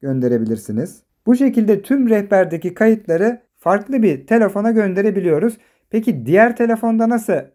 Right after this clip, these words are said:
rehberi içe aktaracağız? Hemen ona bakalım. Yine diğer telefonun rehberine giriyorsunuz, kişiler bölümüne. Orada ayarlarda, seçeneklerde içe aktar diye bir seçeneği bulmanız gerekiyor.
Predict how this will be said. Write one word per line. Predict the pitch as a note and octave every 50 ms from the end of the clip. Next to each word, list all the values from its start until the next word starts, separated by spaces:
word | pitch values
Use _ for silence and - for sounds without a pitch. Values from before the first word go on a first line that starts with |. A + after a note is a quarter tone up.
| _ _ _ _ B2+
rehberi | D#3+ F#3 E3+ E3 - F3 E3+ D#3
içe | D3+ D3+ D#3+ C3 - F#3+ F3
aktaracağız? | D#3 D3+ - - - C3 B2 B2 A2+ C#3 F#3+ A#3+ A#3 - _ _ _ _ _ _ _ _
Hemen | _ - G3+ A3+ A#3
ona | A3+ A3 A3 G#3+
bakalım. | F#3 D#3 - - B2+ B2 C#3 F#3 A#3 - _ _ _ _ _
Yine | - G3 A#3 A#3 A3+
diğer | G#3+ G#3+ A3 A3 A3 A3
telefonun | - G3+ G3+ G3 G3+ G3+ G3+ G3 G3 F#3+ F3+
rehberine | F#3+ G3 F#3+ G3 - G3 F#3+ F#3+ F#3+
giriyorsunuz, | F#3 G3 G3 G3 F#3 F#3 - - A#2+ B2+ D3+ C#3+ -
kişiler | - D#3 C3+ - D3 C#3+ C#3 C3 A#2+
bölümüne. | A#2+ A#2 A2+ A2 A2 A2+ C3 F#3 A3+ A3+ - _ _ _ _ _ _
Orada | - G#3 A#3+ B3 A3+ F3 E3+ E3 G3 C4+ - -
ayarlarda, | F#3+ G#3 A3 G#3+ G3 F3 D3+ C#3 C3 B2 A2+ G2+ B2 B2
seçeneklerde | - - F#3+ F#3+ G#3 F#3 E3 D3+ C3+ - C3 B2 B2 A#2 B2+ F3+ G3 G3
içe | - F#3+ - - - E3
aktar | G3 G3 G3 - - F#3+ F3 D#3+
diye | D3 D#3+ F3 F#3
bir | A3+
seçeneği | A3 - G#3 G3 G3+ D#3 D#3 F#3 A3+ G#3
bulmanız | G#3+ G3 F#3 F3 D#3 B2+ A2+
gerekiyor. | G#2+ A#2 A2 G#2+ A2 - - C#3+ F3 A3+